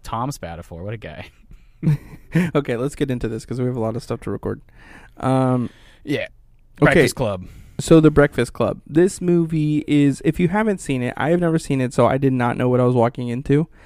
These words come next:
Speaker 2: I thought it was gonna be
Speaker 1: Hmm.
Speaker 2: some, like, group, like, weird grouping of pe-, kids that, you know, do some, do some things.
Speaker 1: You're not too far off.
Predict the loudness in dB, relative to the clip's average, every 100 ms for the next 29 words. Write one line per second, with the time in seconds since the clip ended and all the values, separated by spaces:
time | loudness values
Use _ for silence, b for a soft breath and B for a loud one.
0 | B B B -4 2 4 2 -2 -4 -4
1 | -2 -4 -4 -6 -8 -8 -8 -10 -16 -14
2 | -4 -2 -2 -6 -8 -8 -6 -6 -2 -2
3 | -2 0 0 -2 -4 -6 -8 -10 -10 -8
4 | -2 2 2 0 -2 -2 -4 -4 -2 -2
5 | -2 -8 -16 -20 _ _ -20 -6 -6 -4
6 | -10 -12 -12 -12 -8 -4 -4 -4 -10 -12
7 | -12 -12 -14